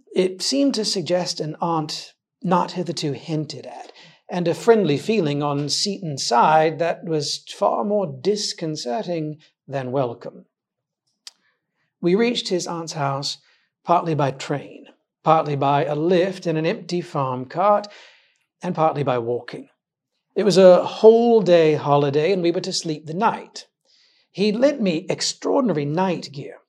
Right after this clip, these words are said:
I remember. The village street was unusually wide and was fed from a green by two converging roads with an inn and a high green sign at the corner.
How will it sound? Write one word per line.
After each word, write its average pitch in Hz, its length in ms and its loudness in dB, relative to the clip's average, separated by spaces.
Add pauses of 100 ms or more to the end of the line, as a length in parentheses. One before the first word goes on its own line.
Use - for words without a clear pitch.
I 147 40 -14
remember. 139 500 -10 (1300)
The 170 120 -2
village 220 360 2
street 202 320 -2
was 170 160 -2
unusually 175 840 -2
wide - 560 -8 (440)
and 160 400 -4
was 147 260 0
fed 190 380 2
from 226 200 -4
a 214 40 -6
green 147 400 0
by 156 160 0
two 160 360 -2
converging 135 680 -4
roads 160 440 0
with 180 120 -4
an 226 80 0
inn 190 400 -4 (520)
and 185 320 0
a 170 100 4
high 190 400 2
green 160 520 -2
sign 127 580 -6
at 113 120 -14
the 135 80 -20
corner. 131 420 -10